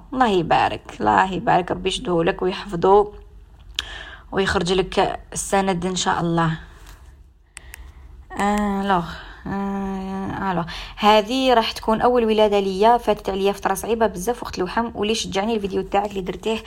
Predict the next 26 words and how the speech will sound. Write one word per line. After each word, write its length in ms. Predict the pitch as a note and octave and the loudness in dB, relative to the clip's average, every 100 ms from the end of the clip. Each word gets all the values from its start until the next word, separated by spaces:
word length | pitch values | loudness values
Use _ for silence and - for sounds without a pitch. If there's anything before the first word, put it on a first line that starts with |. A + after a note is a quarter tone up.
| - - - | -12 -14 -4
عن 180 | E3 G3+ | 0 2
ولاده 440 | F#3+ F#3+ G3 G3 F3+ | 2 0 0 -2 -2
ميرو. 320 | E3 D3 D3+ - - - - | 0 0 -2 -8 -18 -18 -4
شكراً 360 | - A3 G3+ G3 | -2 2 2 2
حبيبتي. 420 | F3+ F#3+ F#3+ G3+ | 2 0 0 -2
شوفوا، 400 | B3+ C#4+ A3+ G3+ | -2 4 6 6
آه، 520 | - F#3+ F#3 F#3 F3 | 4 4 6 4 2
انا 100 | A3 | 0
علاش 200 | A3 C4+ | 0 -2
نحب 240 | C4+ F#3+ | -6 -6
نبارطاجي 400 | G3+ F#3+ - F#3+ | -4 -4 -2 -2
معكم 240 | F#3+ F3+ F#3+ | -2 -2 -2
فيس 180 | F#3+ F3+ | -2 -6
كيما 180 | F#3+ | -2
هادو، 120 | F#3+ F3+ | -2 -2
باسكو 160 | - - | -2 2
انا 340 | A3 G#3 B3 - - - - - - - - | 2 4 2 0 -10 -18 -18 -20 -20 -16 -4
كي 520 | A3+ A3+ G#3+ G3 F#3 | 4 6 8 6 2
كنت 200 | G3 - | 0 0
اونسان، 260 | G#3 G3+ | 2 0
كسا 120 | F#3 A3 | 2 2
سوا 140 | A3+ | 4
بميرو، 320 | G3+ G3+ A3+ | 2 2 2
كسا 140 | A3+ G#3+ | 2 0
سوا 180 | G#3 | 2
دوكا، 460 | G3 F#3 F#3 C4+ D4+ | 0 0 4 4 2